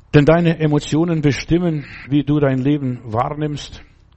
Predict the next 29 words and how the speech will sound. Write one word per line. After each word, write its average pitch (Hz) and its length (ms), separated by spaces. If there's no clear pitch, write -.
ob 147 100
du 131 80
überhaupt 113 300
dein 131 100
Leben 117 240
wahrnimmst, 104 600
ja, 139 180
ob - 100
du - 80
überhaupt 143 280
ein 147 120
Gefühl 131 420
hast 110 220
oder 120 220
Gefühle 123 380
freisetzt. 135 800
Dornen 170 280
und 170 140
Disteln, 180 260
uh, 202 120
ist - 80
gefährlich, 143 460
da - 80
gehst 123 240
du 135 40
auf 113 140
Zehenspitzen 147 720
womöglich 135 480
oder 131 160